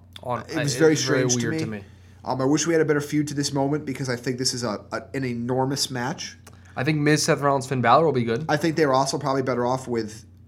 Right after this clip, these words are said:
Speaker 2: Asuka just picking Charlotte and going to SmackDown right after the Rumble.
Speaker 1: Correct.
Speaker 2: Um, Bliss Jax will be good. It does, it's, it's fine. Um, the U S title match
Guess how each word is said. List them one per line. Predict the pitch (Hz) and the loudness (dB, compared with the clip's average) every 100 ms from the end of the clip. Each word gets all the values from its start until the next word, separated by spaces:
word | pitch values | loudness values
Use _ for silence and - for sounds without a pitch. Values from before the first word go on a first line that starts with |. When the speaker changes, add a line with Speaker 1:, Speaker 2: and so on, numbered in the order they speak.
| - | -4
Speaker 2:
Asuka | 127 127 - 117 | -2 -2 -4 -6
just | 117 - | -8 -8
picking | 135 127 117 - - | -10 -8 -12 -14 -12
Charlotte | - 123 120 | -4 -2 -2
and | 120 | -4
going | 120 117 | -6 -6
to | 107 - | -6 -8
SmackDown | 107 113 107 101 | -8 -6 -8 -6
right | 101 110 | -6 -6
after | 104 101 | -6 -10
the | 92 | -8
Rumble. | 95 123 139 - - - | -6 -6 -10 -14 -20 -2
Speaker 1:
Correct. | 143 120 120 - - - - | 4 6 4 0 -20 -20 -14
Speaker 2:
Um, | - 120 113 110 104 95 92 - - - - - - - - - - - - - | -8 -4 -4 -4 -4 -8 -12 -20 -20 -20 -20 -20 -18 -18 -20 -20 -20 -20 -20 -16
Bliss | 127 147 160 160 | -4 0 2 2
Jax | 165 160 - | 0 0 -2
will | 208 | -6
be | |
good. | 202 131 120 - - - - - - | -2 -2 -2 -4 -16 -20 -20 -20 -18
It | 131 | -8
does, | 156 147 | -2 -2
it's, | 131 139 131 - | -2 -8 -8 -10
it's | 147 | -10
fine. | - 98 120 - - - - - - - - - - | -6 -6 -6 -12 -20 -20 -20 -20 -20 -20 -20 -20 -12
Um, | 120 127 120 120 107 - | -6 -2 -2 -4 -6 -10
the | 139 | -2
U | 170 | 0
S | 180 | 2
title | 165 156 | 2 2
match | 156 151 151 - | 2 0 -2 -8